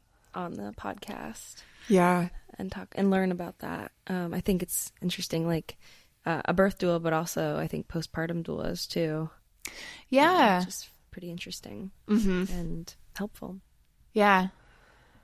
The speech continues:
Speaker 3: Yeah, I, I, we almost used a postpartum doula, um,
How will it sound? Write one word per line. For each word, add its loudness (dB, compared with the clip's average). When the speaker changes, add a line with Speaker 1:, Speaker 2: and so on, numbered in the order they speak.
Speaker 3:
Yeah, 6
I, 6
I, 2
we 0
almost 4
used 4
a 0
postpartum 2
doula, 4
um, 2